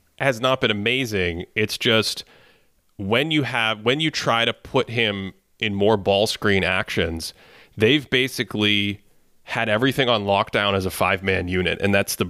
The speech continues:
the beauty of N B A defense, is you're only as good as your weakest link most of the time. And in this case, they say, uh, "Demonis, you know exactly what you're doing.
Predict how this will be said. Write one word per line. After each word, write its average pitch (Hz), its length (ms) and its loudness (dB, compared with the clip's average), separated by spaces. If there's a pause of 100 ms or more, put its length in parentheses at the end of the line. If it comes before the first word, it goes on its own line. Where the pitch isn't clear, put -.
the 107 160 -2
beauty 127 400 4
of 101 140 -2
N 107 140 2
B 107 120 2
A 104 100 2
defense, 110 460 -2
is 95 140 2
you're 101 140 4
only 113 280 4
as 98 120 -2
good 117 160 4
as 98 140 0
your 95 80 -2
weakest 98 360 2
link 175 260 0
most 90 280 -6
of 87 80 -6
the 92 80 -2
time. 87 460 -2 (420)
And 110 120 0
in 123 100 0
this 160 180 -2
case, 123 300 0
they 110 140 2
say, 98 440 2 (480)
uh, 101 600 -4
"Demonis, 120 680 0
you 110 260 2
know 151 180 4
exactly 113 440 0
what 113 160 2
you're 95 120 0
doing. 82 500 -4